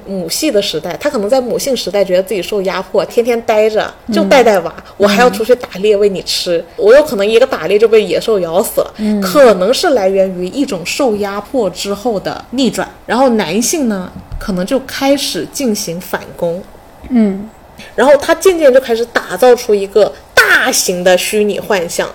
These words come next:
Speaker 2: 嗯。
Speaker 1: 就是说，我们一定程度上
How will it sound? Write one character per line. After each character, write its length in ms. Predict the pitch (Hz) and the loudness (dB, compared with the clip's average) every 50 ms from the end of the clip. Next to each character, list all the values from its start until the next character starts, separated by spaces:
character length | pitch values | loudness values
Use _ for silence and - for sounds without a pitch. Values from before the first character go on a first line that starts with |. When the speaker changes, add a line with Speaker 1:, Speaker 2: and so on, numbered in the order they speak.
| - - | -10 -6
Speaker 2:
嗯。 440 | 208 208 208 202 196 185 185 196 208 - | -4 -4 -2 -4 -4 -6 -8 -12 -12 -6
Speaker 1:
就 120 | - 339 | -2 -2
是 60 | 349 311 | 0 2
说， 240 | 311 330 320 320 320 - - - - - - | 2 2 2 0 -2 -8 -20 -20 -16 -4 2
我 120 | - 208 | 4 4
们 280 | 202 202 196 202 208 202 - | 6 6 4 4 2 -2 -6
一 140 | - 220 233 | -8 -6 -2
定 180 | 247 403 370 311 | 0 0 0 0
程 220 | - - 208 190 | -2 -4 -4 -2
度 140 | 202 220 208 | 0 0 0
上 300 | 208 - - 170 - | 0 0 -2 -2 -4